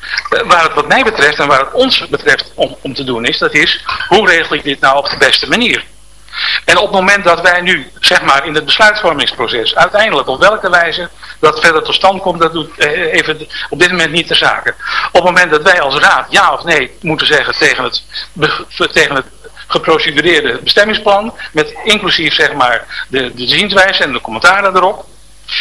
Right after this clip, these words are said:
dan vraag ik me af, op het moment dat je dat, dat hele proces, ehm, alleen maar op afstand volgt en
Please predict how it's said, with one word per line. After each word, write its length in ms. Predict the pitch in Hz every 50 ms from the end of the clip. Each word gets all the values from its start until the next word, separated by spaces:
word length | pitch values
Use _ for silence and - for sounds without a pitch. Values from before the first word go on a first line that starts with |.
| - - -
dan 140 | - 165 156
vraag 240 | - 202 208 196 170
ik 120 | 156 -
me 60 | - 131
af, 220 | 175 214 220 -
op 120 | 220 208 170
het 0 |
moment 300 | 190 185 185 185 175 170
dat 120 | 160 151
je 80 | 160 147
dat, 300 | 135 131 123 - - - - - - - - - - - -
dat 240 | 202 151 151 143
hele 200 | - 175 226 247
proces, 720 | 233 - 220 - - 165 131 - - - - - - - - - - - - - - - - - - - - -
ehm, 500 | 147 139 135 131 131 135 135 127 123 - - - - -
alleen 360 | - 165 170 202 170 175 190
maar 100 | 180 165
op 100 | 143 135
afstand 420 | 180 208 208 - - 180 156 139 -
volgt 440 | - 165 127 113 - - - - - - - - - - - - - - - -
en 360 | 160 156 156 156 160 165